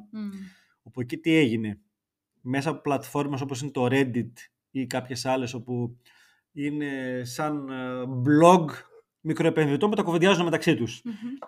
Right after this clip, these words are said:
Speaker 2: Εκεί που αποφασίσανε να πάνε ενάντια σε κα-, τι κάνανε; Στο χρηματιστήριο μπορείς να δεις όλες τις εντολές που έχουν δοθεί παγκοσμίως για αγορά και πώληση. Να ξέρεις πού είναι τα νούμερα και ποια είναι η τάση.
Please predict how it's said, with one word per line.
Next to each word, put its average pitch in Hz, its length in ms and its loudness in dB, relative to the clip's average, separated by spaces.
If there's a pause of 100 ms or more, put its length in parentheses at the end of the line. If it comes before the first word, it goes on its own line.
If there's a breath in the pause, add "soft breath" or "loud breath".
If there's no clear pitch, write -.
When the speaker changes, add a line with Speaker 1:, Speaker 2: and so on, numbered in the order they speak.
(140)
Speaker 2:
Εκεί 139 160 -16
που 196 80 -2
αποφασίσανε 180 920 -2
να 185 160 -4
πάνε 190 260 2
ενάντια 165 480 6
σε 131 140 -6
κα-, 143 280 -4
τι 170 100 -12
κάνανε; 139 520 2 (200)
Στο - 160 -16
χρηματιστήριο 123 480 -4
μπορείς 147 180 -6
να 151 160 -4
δεις 156 400 -6
όλες 156 340 -2
τις - 120 -12
εντολές 143 460 -4
που 147 80 -8
έχουν 156 320 -4
δοθεί 131 540 -4 (480)
παγκοσμίως 139 880 -4
για 156 180 -6
αγορά 160 260 0
και - 120 -8
πώληση. 135 400 -2
Να 127 80 -10
ξέρεις - 160 -16
πού 196 60 -6
είναι 180 100 -2
τα 165 60 2
νούμερα 131 340 0
και - 100 -18
ποια 190 100 -6
είναι 185 80 -4
η - 40 -6
τάση. 131 420 -2